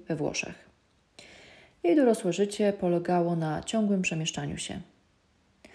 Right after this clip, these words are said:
W końcu zechciała osiedlić się gdzieś na dłużej. Nie chciała jednak wracać na koniec świata do Australii ze względu na ograniczone możliwości zagranicznych podróży,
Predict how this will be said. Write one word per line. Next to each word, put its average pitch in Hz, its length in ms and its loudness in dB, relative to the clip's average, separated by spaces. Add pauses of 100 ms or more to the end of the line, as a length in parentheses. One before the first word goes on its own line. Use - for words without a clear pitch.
(280)
W - 100 -20
końcu 330 280 2
zechciała 196 480 2
osiedlić 185 440 -2
się 180 160 -2
gdzieś 160 360 -6
na 160 100 -4
dłużej. 147 440 -2 (1800)
Nie 277 60 -2
chciała 277 260 8
jednak 196 560 4
wracać 190 520 4
na 170 100 2
koniec 175 360 2
świata 180 280 2
do 156 180 -4
Australii 185 520 0
ze 185 140 0
względu 170 380 -2
na 156 260 -4
ograniczone 185 600 2
możliwości 165 580 -2
zagranicznych 160 600 -4
podróży, 185 560 -2